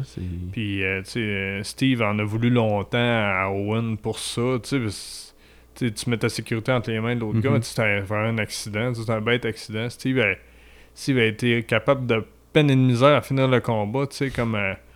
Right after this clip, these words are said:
Speaker 2: Mais il sa-, Owen savait qu'il y avait de quoi qui clochait, fait qu'Owen s'est comme laissé empoigner, puis Steve l'a poigné par le pantalon, puis ils ont fait un, deux, trois, ça a été terminé,
Speaker 1: C'est
Speaker 2: mais
Speaker 1: ça.
Speaker 2: après ça, Steve a été arrêté pendant des mois, puis Owen Hart, tu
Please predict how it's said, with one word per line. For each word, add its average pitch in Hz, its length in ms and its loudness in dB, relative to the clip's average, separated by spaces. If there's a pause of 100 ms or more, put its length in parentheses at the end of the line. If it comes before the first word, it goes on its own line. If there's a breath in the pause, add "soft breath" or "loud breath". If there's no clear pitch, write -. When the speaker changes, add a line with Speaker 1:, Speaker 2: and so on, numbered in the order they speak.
(220 soft breath)
Speaker 2:
Mais 110 160 4
il 101 40 0
sa-, 107 360 0
Owen 117 380 2
savait 117 300 2
qu'il 117 80 -2
y 123 40 4
avait 107 120 2
de - 60 -8
quoi 139 120 2
qui - 160 -6
clochait, 123 400 -2
fait 135 100 -6
qu'Owen 127 400 2
s'est 120 120 -2
comme 120 240 -2
laissé 113 240 2
empoigner, 120 720 0
puis 120 200 -4
Steve 123 460 -4
l'a 110 80 2
poigné 113 340 -2
par 113 200 0
le 110 80 2
pantalon, 107 460 -2
puis 110 100 -4
ils 104 40 0
ont 98 120 -2
fait - 240 -4
un, 113 180 0
deux, 113 220 0
trois, 123 320 -2
ça 117 100 -4
a - 40 -4
été 107 140 -8
terminé, 104 460 -2
Speaker 1:
C'est 120 100 -4
Speaker 2:
mais 95 60 0
Speaker 1:
ça. 98 220 -2 (240 soft breath)
Speaker 2:
après 107 240 -2
ça, 113 180 -4
Steve 113 280 -4
a 107 40 0
été 101 160 -6
arrêté 104 260 -4
pendant 107 380 -4
des 104 320 0
mois, 104 540 -4
puis 98 280 -10 (840 soft breath)
Owen 107 280 0
Hart, 113 300 -2
tu - 60 -16